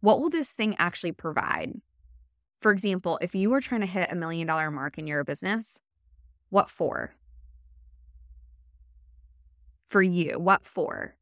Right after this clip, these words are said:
Specifically for you, what will this provide you? What is it about this that actually gets you excited? Perhaps it's achieving a certain health goal.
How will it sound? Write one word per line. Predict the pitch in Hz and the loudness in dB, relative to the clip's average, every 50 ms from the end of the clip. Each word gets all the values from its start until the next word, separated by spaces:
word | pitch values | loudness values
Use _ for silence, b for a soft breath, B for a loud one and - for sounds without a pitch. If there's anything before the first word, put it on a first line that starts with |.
| _ _ - | _ _ -8
Specifically | - - - 196 190 - - 277 - 320 311 - 311 302 285 | -8 -4 -2 0 0 0 0 -2 -2 -4 -4 -2 0 2 2
for | 277 - - 202 185 | 0 0 -2 0 2
you, | 185 185 175 165 156 143 - - - - - - - _ _ _ _ _ _ _ _ _ _ - | 2 2 0 0 0 -2 -2 -4 -8 -10 -12 -16 -18 _ _ _ _ _ _ _ _ _ _ 0
what | 196 208 - - | 2 2 2 4
will | 240 262 | 2 2
this | 247 240 240 - - | 4 4 2 2 -2
provide | - - 202 180 180 170 160 170 160 165 | -6 -6 -2 0 4 4 4 4 2 0
you? | 151 151 - 143 147 147 156 180 240 320 359 - _ _ _ _ _ _ _ _ _ _ _ _ _ - - - - - - - - - - - - _ _ | -4 -6 -4 -2 0 0 0 0 -2 -4 -4 -8 _ _ _ _ _ _ _ _ _ _ _ _ _ -20 -20 -20 -20 -20 -20 -20 -20 -20 -20 -20 -20 _ _
What | 190 185 202 220 226 | 0 4 6 6 6
is | 254 262 247 262 | 6 4 4 2
it | 269 254 | 2 2
about | 214 180 - 175 160 160 170 185 208 - | 0 0 2 4 6 6 6 4 2 0
this | 220 247 254 277 269 - | -2 -2 0 0 0 0
that | 220 - - | -2 0 2
actually | 160 170 175 - - - 185 | 2 2 2 0 -2 -2 -2
gets | 175 180 170 - - - | 0 -2 -2 -2 -4 -6
you | 160 151 | -6 -6
excited? | - - - - 170 151 151 139 - - - - - 202 - _ _ _ _ - - - - - - - - - - - - - - - - - - - - - - - - - - - - - _ _ _ - - - _ _ _ _ _ _ _ - | -4 -4 -4 0 2 2 2 2 0 -4 -6 -8 -8 -10 -14 _ _ _ _ -20 -20 -20 -20 -20 -20 -20 -20 -20 -20 -20 -20 -20 -20 -20 -20 -20 -20 -20 -20 -20 -20 -20 -20 -20 -20 -20 -20 -20 _ _ _ -20 -20 -20 _ _ _ _ _ _ _ -2
Perhaps | - 208 - 214 196 190 185 - - - - - | 0 2 6 6 8 6 6 4 0 -4 -4 -2
it's | - 190 185 185 - - | 0 0 -2 -2 -4 -6
achieving | 175 - - - 190 175 185 185 | -2 0 0 2 2 2 2 0
a | 175 | 0
certain | - - 170 - 170 | 0 -2 -4 -6 -6
health | 165 175 165 160 - - | -4 -2 -2 -2 -2 -4
goal. | - - - - - - 208 | -8 -8 -8 -6 -8 -10 -10